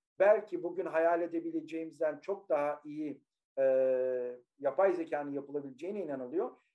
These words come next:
Ama dediğim gibi hala şu andaki yapabildiklerimiz hep bir veri, e, domainiyle, e, kısıtlı olduğu için gene arada işlem kabiliyetinin yanı sıra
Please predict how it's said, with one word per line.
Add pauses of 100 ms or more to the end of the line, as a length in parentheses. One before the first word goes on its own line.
(120)
Ama
dediğim
gibi (140)
hala
şu
andaki
yapabildiklerimiz
hep
bir (380)
veri, (140)
e,
domainiyle, (260)
e,
kısıtlı
olduğu
için (240)
gene
arada
işlem
kabiliyetinin
yanı
sıra